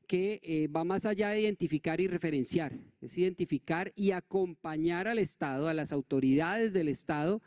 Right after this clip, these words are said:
a que realicen, eh, la protección efectiva, que, eh, en caso de reclutamiento, pues es sacar al niño de la zona de riesgo,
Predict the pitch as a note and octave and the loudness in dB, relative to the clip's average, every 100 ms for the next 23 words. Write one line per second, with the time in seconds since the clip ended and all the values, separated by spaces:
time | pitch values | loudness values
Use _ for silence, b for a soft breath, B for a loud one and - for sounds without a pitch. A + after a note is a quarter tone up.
0 | b b b D#3+ F#3+ F3 F3 E3+ F#3+ F#3 | b b b -2 0 0 2 2 2 0
1 | G#3+ A3+ - _ - D#3+ D3 C#3 B2 D3 | 0 -2 -8 _ -8 -2 2 2 0 -2
2 | E3 F#3 F3+ E3+ G3+ G#3 G#3+ G3 B3 G3+ | 0 -2 -2 -2 -2 -2 -4 -2 2 2
3 | A#2+ - D#3+ D3+ D3 - _ - C#3+ C3+ | 0 -10 -6 -4 -4 -6 _ -8 -6 -6
4 | F#2 - - C#3 - D#3 E3+ G3 G3 F3+ | -8 -16 -8 -6 -2 -2 0 2 2 2
5 | D#3+ D#3 C#3+ C#3 D3+ E3+ E3 F#3 D3+ C#3+ | 0 0 2 2 2 2 0 0 0 -2
6 | C3 D#3 - F3+ F#3+ F3+ F#3+ G3 F#3+ E3+ | -2 -4 -4 -2 2 4 4 4 2 2
7 | C3 - E3+ F3 E3 - E3 F3+ D#3 D#3 | -4 0 2 2 2 4 4 4 0 0
8 | F#3+ | 0